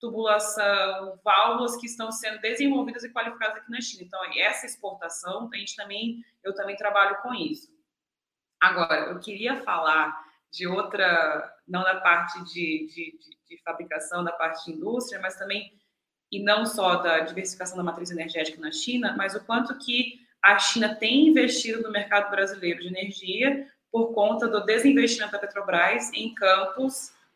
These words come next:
onshore e offshore também. Então, essa ponte entre investidores chineses para em-, operadoras brasileiras que ca-, estão se formando nos últimos cinco anos para explorar ativos de óleo e gás que estão na costa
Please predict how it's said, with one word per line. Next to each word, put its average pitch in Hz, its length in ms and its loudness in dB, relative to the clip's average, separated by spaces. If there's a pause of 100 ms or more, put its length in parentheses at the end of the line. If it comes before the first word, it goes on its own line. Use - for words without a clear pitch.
(460)
onshore 208 680 6 (300)
e 208 120 4
offshore 208 520 8
também. 196 500 2 (300)
Então, 190 260 2
essa 262 300 6
ponte 208 720 2
entre 226 400 0
investidores 220 800 0
chineses 180 840 -6
para 208 680 10 (480)
em-, 226 220 0
operadoras 220 920 6
brasileiras 196 840 4
que 185 120 -20
ca-, - 200 -10
estão - 260 -4
se 208 180 -10
formando 180 420 -2
nos 185 100 -10
últimos - 320 -10
cinco 226 360 -8
anos 175 480 2
para 185 160 4
explorar 190 760 4 (260)
ativos 202 720 0
de 196 240 -2
óleo 185 240 2
e 185 40 -4
gás 170 240 2
que - 60 -14
estão 190 240 -6
na 185 100 -2
costa 196 340 -4